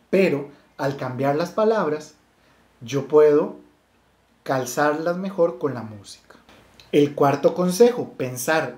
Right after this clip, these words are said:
en títulos o temas. Entonces, ir pensando diferentes títulos o diferentes temas que va a tener mi canción para yo así irla acomodando a la música.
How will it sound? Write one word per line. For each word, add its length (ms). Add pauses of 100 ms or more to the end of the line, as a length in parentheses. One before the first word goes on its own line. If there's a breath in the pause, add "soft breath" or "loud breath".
(100)
en 300
títulos 760
o 160
temas. 600 (300 soft breath)
Entonces, 440
ir 160
pensando 520
diferentes 600
títulos 560
o 80
diferentes 580
temas 300
que 200 (140)
va 80
a 80
tener 240
mi 120
canción 560 (680 loud breath)
para 320
yo 140
así 420 (260 soft breath)
irla 360
acomodando 920 (1000)
a 100
la 140
música. 500